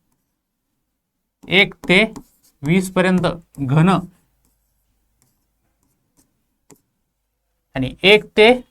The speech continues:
वीस पर्यंत पाढे, पाठच करायचे,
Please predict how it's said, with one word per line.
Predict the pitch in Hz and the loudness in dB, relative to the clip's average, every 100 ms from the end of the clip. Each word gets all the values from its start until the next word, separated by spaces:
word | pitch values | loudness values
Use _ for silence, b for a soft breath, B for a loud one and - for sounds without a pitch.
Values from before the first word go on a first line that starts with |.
| - - - | -20 -14 -2
वीस | 165 190 - | 0 0 0
पर्यंत | 180 185 175 214 247 - _ _ _ _ _ _ _ _ _ _ _ _ _ _ - | 2 2 2 0 0 -8 _ _ _ _ _ _ _ _ _ _ _ _ _ _ 4
पाढे, | 165 165 170 165 - _ _ _ _ _ _ _ _ _ _ _ _ _ _ _ _ _ _ _ _ _ _ _ _ _ - _ _ _ _ _ _ _ _ _ _ _ _ _ _ - | 8 8 6 0 -8 _ _ _ _ _ _ _ _ _ _ _ _ _ _ _ _ _ _ _ _ _ _ _ _ _ -20 _ _ _ _ _ _ _ _ _ _ _ _ _ _ 6
पाठच | 165 180 185 208 | 8 8 6 2
करायचे, | - 196 190 180 | 6 6 6 4